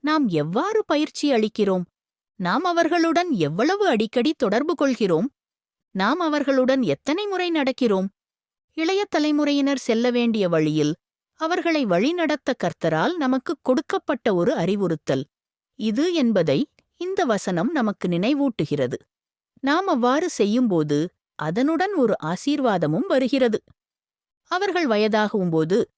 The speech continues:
அதிலிருந்து விலக மாட்டார்கள். அதாவது, ஒரு பழம் பிறக்கும், ஒருவேளை உடனடியாக இல்லாமல் இருக்கலாம், ஆனால் நிச்சயமாக சரியான நேரத்தில், சரியான பருவத்தில் அவர்களின் வாழ்க்கையில் ஒரு அழகான பழம் உருவாகும்.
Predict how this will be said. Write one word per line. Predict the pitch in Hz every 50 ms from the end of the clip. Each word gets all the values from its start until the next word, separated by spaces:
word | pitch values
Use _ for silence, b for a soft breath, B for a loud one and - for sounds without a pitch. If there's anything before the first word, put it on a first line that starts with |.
| _ _ _ _ _ _ -
அதிலிருந்து | 302 320 381 370 339 339 311 311 302 294 349 277
விலக | 202 175 196 240 247 339 330
மாட்டார்கள். | 294 254 214 180 - - 165 156 151 - 123 - - _ _ _ _ _ _ _ -
அதாவது, | 190 170 180 180 175 170 165 226 311
ஒரு | 302 247 208 170 -
பழம் | - 170 160 156 185 277 392 -
பிறக்கும், | - 269 226 226 - - - 160 156 214 - b b b b b b _
ஒருவேளை | - 359 381 370 359 349 349 339 349
உடனடியாக | 277 220 208 269 311 359 370 381 349 359 349 330 320 359
இல்லாமல் | 277 214 190 190 214 240 269 277 294 277 226
இருக்கலாம், | 202 175 165 - - 165 156 151 165 277 - - _ _ _ _ _ _ _ _ -
ஆனால் | 302 311 294 285 277 285 269
நிச்சயமாக | 190 170 180 190 - - - - - 349 349 359 370 359 339 330 330 294 392 403
சரியான | - - 254 214 226 233 262 277 302 330 349
நேரத்தில், | 294 226 185 170 165 151 - - 143 139 - - - _ _ _ _ _ _ _
சரியான | - - 220 196 190 190 190 196 226 277 330
பருவத்தில் | - - 226 202 190 185 165 - - 160 139 - - _ _ _ _ _ _ _ _ _ _ -
அவர்களின் | 330 339 370 359 311 339 320 302 262 214
வாழ்க்கையில் | 170 160 170 226 240 - 262 208 175 156 175 262 - _ _ _
ஒரு | - 285 330 - -
அழகான | - 180 185 214 240 226 262 269 302 349 381 330
பழம் | - - 170 165 185 247 294 247
உருவாகும். | 175 170 160 156 147 139 139 - 165 285